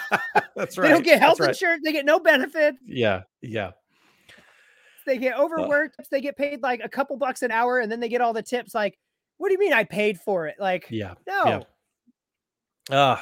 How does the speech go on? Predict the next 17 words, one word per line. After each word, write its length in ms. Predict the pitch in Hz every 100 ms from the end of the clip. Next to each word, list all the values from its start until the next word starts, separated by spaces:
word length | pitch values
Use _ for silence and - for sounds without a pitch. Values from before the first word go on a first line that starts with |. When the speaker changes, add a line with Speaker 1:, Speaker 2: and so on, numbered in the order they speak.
| -
Speaker 1:
um, 300 | - 143 135
all 140 | - 147
right. 240 | 127 104 - _ _ _ _
Uh, 440 | 123 117 113 113 - - _ _ _ _ _ _ - -
last 280 | 143 139 131
question 360 | 135 113 113 110
that, 200 | 110 120
that 180 | 117 -
<laughs> 80 | -
they, 180 | 123 110 -
<laughs> 100 | -
they 160 | 151 139 147
asked 380 | 113 110 -
me 160 | 131 120
to 120 | 117
ask. 380 | 123 104 98 - _ - - - - - _
I, 80 | -